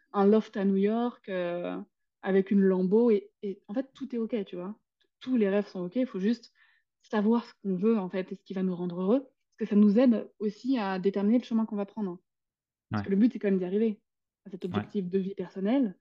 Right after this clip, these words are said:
Speaker 1: donc à notre objectif de réussite personnelle, et l'objectif de réussite qu'on veut pour notre entreprise. Choses qui, à mon avis, sont totalement différentes. Tu vois ? Notre réussite à nous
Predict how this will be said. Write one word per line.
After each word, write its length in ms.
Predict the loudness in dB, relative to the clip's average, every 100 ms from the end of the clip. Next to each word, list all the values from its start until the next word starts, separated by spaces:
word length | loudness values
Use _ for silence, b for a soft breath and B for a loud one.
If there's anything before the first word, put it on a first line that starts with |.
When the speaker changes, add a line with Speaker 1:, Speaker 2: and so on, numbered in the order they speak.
| _ _ -12
Speaker 1:
donc 220 | -10 -6
à 60 | -4
notre 240 | -6 -6
objectif 320 | -6 -6 -6
de 100 | -6
réussite 340 | -4 -4 -4 -8
personnelle, 520 | -10 -2 2 2 0 b b _ _ _ _
et 260 | 2 2 2
l'objectif 460 | 2 4 4 2 0
de 100 | 2
réussite 300 | 0 -4 -4
qu'on 120 | 0
veut 100 | 2
pour 160 | 2 2
notre 200 | 2 -2
entreprise. 520 | -6 -2 0 0 -4 _
Choses 360 | -6 -2 -2 -4
qui, 140 | -4
à 40 |
mon 100 | 2
avis, 160 | 4 4
sont 260 | 4 -2 -2 _ _ _ -8
totalement 320 | 0 4 4
différentes. 480 | 2 -2 -6 -10 _ _ _ _ _ b b _ _ _ _ _
Tu 100 | _
vois ? 200 | -8 -8 -10 _ _ _ _ _ _
Notre 260 | 6 6 4
réussite 320 | 0 0 0
à 80 | 4
nous 320 | 6 6 4